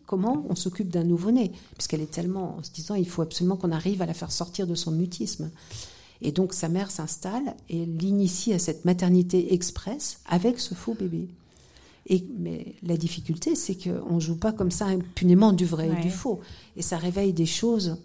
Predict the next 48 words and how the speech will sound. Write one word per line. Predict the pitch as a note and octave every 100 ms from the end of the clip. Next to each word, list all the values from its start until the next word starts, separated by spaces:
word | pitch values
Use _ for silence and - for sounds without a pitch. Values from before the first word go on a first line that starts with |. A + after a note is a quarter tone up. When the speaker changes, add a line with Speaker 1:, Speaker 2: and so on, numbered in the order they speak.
| -
Speaker 1:
chez | - -
les | E3+ E3+ F3+
uns | F#3+
et | F3+
chez | -
les | E3+ A#3
autres. | A#3+
Ça | F#3
va |
faire | F3+ F3+
bouger | D#3+ F#3+ F3+
tout | F#3 G3
le | G#3
monde. | G3+ F3 -
Et | E3
à |
la | E3+
naissance, | F3 F#3 - F#3+ F3+
en | E3
fait, | F3 D#3+ C#3
du | D3+
bébé, | D3+ D3+ A3 - - -
parce | -
que | -
le | F#3+
roman | F3+ A3 C4+ - - - - - -
court | - B3
sur | - F3+
deux | E3 F#3+
mois. | F3 D#3 -
Speaker 2:
Oui, | G3 G3+ G3+ -
Speaker 1:
Le | F3+
Speaker 2:
oui. |
Speaker 1:
dernier | F3+ F3+ G3
mois | G3+ F#3+
de |
grossesse | E3+ D#3+ - A3 D#4 E4+ - -
et | F3
le | E3+
premier | E3+ G3 G3+ F#3+
mois | F#3 G#3 C#4+ C#4+
qui | -
suit | F#3 - G#3+
la | G3
naissance | F3+ F3 G3+ F#3+ E3+
du | E3
vrai | D#3+ F3 F#3
bébé. | F3+ E3+